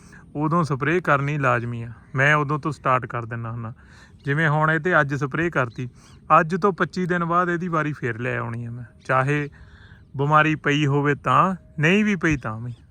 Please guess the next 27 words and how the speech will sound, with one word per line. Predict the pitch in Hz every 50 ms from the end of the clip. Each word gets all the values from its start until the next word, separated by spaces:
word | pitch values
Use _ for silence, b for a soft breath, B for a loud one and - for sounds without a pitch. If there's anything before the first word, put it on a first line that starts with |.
| - - - -
ਮੈਂ | 139 147 165 180
ਸਪਰੇਅ | 165 165 143 139 156 170 180
ਕਰ | - 147 135 127
ਦੇਣੀ | 113 117 110 110 113 123
ਆ, | 139 - b b b b b b b b b b b b
ਠੀਕ | - - 143 143
ਨਹੀਂ? | 180 180 175 - b b b b b b b -
ਕਿਉਂਕਿ | - 151 156 165 165 190 180
ਵੀਰੇ | 170 185 202 196
ਪਤਾ | 170 190 185 226
ਕੀ | 220 190 190 190
ਆ, | 190 190
ਜੇ | 160 143 165 175 185
ਬਿਮਾਰੀ | 165 170 165 156 147 151 151 156 151
ਆ | 147 139 135 131
ਗਈ, | 131 135 135 131 - - - -
ਇੰਨੇ | 160 165 170 170 180 180
ਲੰਬੇ | 175 170 165 160 165 165
ਸਰਕਲ | 139 - 147 139 139 - 147 143
ਦੇ | 139 143 139
ਵਿੱਚ | 135 135 131 - 175
ਟਾਈਮ | 175 - - 151 139 135 135 131
ਲੱਗ | 127 120 117
ਜਾਂਦਾ | 123 117 120 120 123 139 165
ਸਪਰੇਅ | 151 147 127 135 127 135 139
ਕਰਦਿਆਂ | 135 135 120 120 113 120 117 123
ਨੂੰ | 123